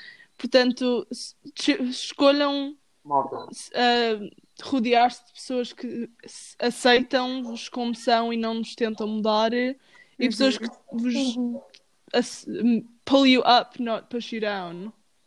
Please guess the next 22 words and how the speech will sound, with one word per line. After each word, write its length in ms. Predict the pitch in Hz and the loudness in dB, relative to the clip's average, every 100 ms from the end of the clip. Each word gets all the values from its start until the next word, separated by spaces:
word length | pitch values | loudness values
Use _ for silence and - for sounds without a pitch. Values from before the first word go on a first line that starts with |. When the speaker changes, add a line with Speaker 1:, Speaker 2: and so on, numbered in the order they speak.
| _ _ _ _ _ _ - | _ _ _ _ _ _ -18
Speaker 3:
Sim, 440 | - - 247 233 | -10 -2 -2 -2
vos 140 | 220 240 | -4 -4
ajudam 400 | 240 247 226 226 | -4 -2 0 0
a 60 | |
Speaker 1:
Exato. 320 | 226 233 233 214 | -2 -4 -4 -2
Speaker 3:
crescer 300 | 226 233 214 | 0 0 0
e 680 | 226 220 214 - 208 208 208 _ _ _ _ _ | -6 -12 -12 -14 -14 -12 -14 _ _ _ _ _
tanto 220 | - 233 226 | -2 -2 -2
como 200 | 226 226 | -6 -6
pessoas, 520 | - - 226 220 226 | -10 -8 -2 -2 -4
tipo, 240 | - - - | -10 -14 -16
rodeiem-se 560 | - 226 226 220 226 | -10 -2 0 -2 -6
com 60 | 226 | -4
Speaker 2:
Yeah, 200 | 226 214 | -2 -2
exato, 120 | 214 - | -6 -2
Speaker 3:
pessoas 320 | 220 220 - - _ | -2 -2 -8 -20 _
Speaker 2:
exato. 160 | - 220 | -20 -16
Speaker 3:
que 140 | - | -12
se 180 | 226 - | -12 -8
sintam 400 | 247 226 233 220 | -6 -4 -4 -4
bem, 260 | 202 208 208 | -4 -4 -4
obviamente, 840 | 208 214 220 208 208 214 - - | -8 -6 -6 -4 -6 -8 -12 -20